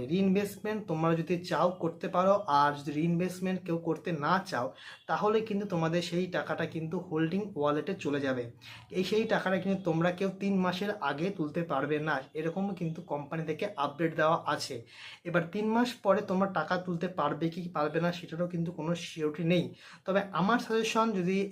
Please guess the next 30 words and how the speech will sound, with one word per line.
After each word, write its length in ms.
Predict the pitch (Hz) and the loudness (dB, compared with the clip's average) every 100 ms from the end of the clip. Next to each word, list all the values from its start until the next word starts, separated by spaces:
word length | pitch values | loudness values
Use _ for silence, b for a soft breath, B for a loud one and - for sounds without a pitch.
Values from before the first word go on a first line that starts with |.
| 156 | -4
এসডিএফএক্স 600 | 160 196 180 196 190 - 196 | -2 -2 0 -2 -2 -2 -2
এ 20 | 190 | 0
তিন 120 | 160 160 | 0 2
মাস 140 | 170 170 - | 0 0 0
পরে 140 | 165 165 | 0 0
কি 80 | 165 123 | -6 -6
হবে 180 | 139 156 | -2 -2
কি 80 | 175 170 | -4 -6
হবে 160 | 139 151 | -4 0
না, 60 | 165 185 B B B | 0 -2 B B B
কেউ 120 | - 214 175 | 6 6 8
জানে 160 | 175 185 | 6 4
না, 60 | 175 | 2
তো 60 | 180 180 | 0 0
তোমাদেরকে 380 | 175 180 180 202 170 | 2 2 2 2 4
বলবো, 200 | 170 214 233 | 4 4 2
তোমরা 260 | 170 165 170 170 170 | 2 4 6 4 2
যদি 120 | 170 - - | -8 -8 0
চাও, 180 | 170 226 262 | 4 6 4
তোমরা 220 | 170 165 175 | 2 2 2
কিন্তু 180 | 180 190 170 | 0 -2 0
রিইনভেস্টমেন্ট 720 | 170 190 165 151 170 170 208 208 220 | 2 2 0 2 2 0 -4 -4 0
করতে 220 | 220 - | 0 -2
পারো। 260 | 165 123 120 B B B B - 156 | -2 -2 -4 B B B B 2 4
আর 100 | 160 151 165 | 4 2 2
যারা 180 | 175 226 - | 4 4 2
সেটেলমেন্ট 460 | 180 220 220 226 220 - | 2 4 4 2 0 -2
করতে 240 | 170 - 190 | -2 -2 2
চাও, 120 | 202 202 | 4 4
তোমাদেরকে 460 | 170 165 170 - | 2 2 0 0